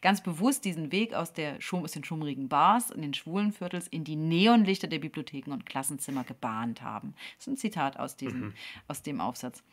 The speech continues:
Speaker 1: Es geht dann darum, wenn eine Drag Queen diesen Klassenraum oder den Bibliotheksraum betritt, dann will sie in der Regel Aufmerksamkeit auf sich ziehen, und zwar durch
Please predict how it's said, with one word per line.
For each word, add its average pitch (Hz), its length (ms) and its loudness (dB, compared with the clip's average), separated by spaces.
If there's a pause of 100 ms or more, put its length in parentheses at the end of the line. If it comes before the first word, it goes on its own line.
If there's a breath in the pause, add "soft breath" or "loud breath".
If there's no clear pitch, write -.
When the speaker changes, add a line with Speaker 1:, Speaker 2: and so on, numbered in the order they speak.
Speaker 1:
Es - 80 -12
geht 220 140 4
dann 220 100 8
darum, 196 440 6
wenn 185 300 2
eine 170 200 0
Drag 185 360 0
Queen 196 320 4
diesen 143 220 -2
Klassenraum 180 720 4
oder 151 140 -2
den 147 140 -4
Bibliotheksraum 151 760 -4
betritt, 226 560 -2 (300 loud breath)
dann 170 180 0
will 220 180 8
sie 226 100 4
in 180 80 0
der 165 120 -2
Regel 160 240 -4 (120)
Aufmerksamkeit 139 800 -2
auf 135 160 -6
sich - 200 -14
ziehen, 208 420 2
und 143 160 -4
zwar 135 260 -2
durch 139 300 -8